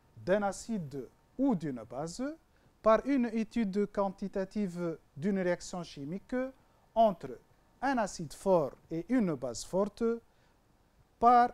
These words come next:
application d'un dosage acido-basique. Passons maintenant à une petite évaluation qui porte sur ce cours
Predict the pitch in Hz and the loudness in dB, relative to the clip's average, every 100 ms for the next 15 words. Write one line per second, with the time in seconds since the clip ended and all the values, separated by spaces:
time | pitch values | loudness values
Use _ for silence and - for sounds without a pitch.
0 | - 294 226 208 151 147 196 180 170 151 | 2 2 2 -2 -2 -2 -2 -2 -2 -2
1 | 139 147 175 170 180 180 185 _ - 208 | -4 0 0 0 -4 -4 -6 _ -2 -2
2 | - 175 135 165 190 - _ _ 160 214 | 0 -2 0 -2 -2 -6 _ _ 2 2
3 | 185 107 - - 95 - _ _ _ _ | 2 -6 -16 -20 -20 -20 _ _ _ _
4 | _ _ _ _ _ _ _ _ _ _ | _ _ _ _ _ _ _ _ _ _
5 | _ _ _ _ _ _ _ _ _ _ | _ _ _ _ _ _ _ _ _ _
6 | _ - 262 285 294 247 220 208 220 214 | _ -4 -2 0 -2 -2 -2 -4 -2 -2
7 | - _ _ - - _ _ _ 185 170 | -4 _ _ -20 -20 _ _ _ 0 0
8 | 123 - 277 269 208 180 - - 233 - | 0 -2 2 4 2 -2 -6 -4 -2 0
9 | 214 202 175 185 180 175 160 - 180 151 | -2 0 2 2 4 0 0 -2 0 -2
10 | 123 - - _ - 185 - 202 185 - | -4 -12 -20 _ -4 -4 6 8 8 4
11 | 135 - - - 214 147 - - - 135 | -8 -8 -8 2 4 4 -2 -12 -6 -6
12 | - 156 202 | -4 0 2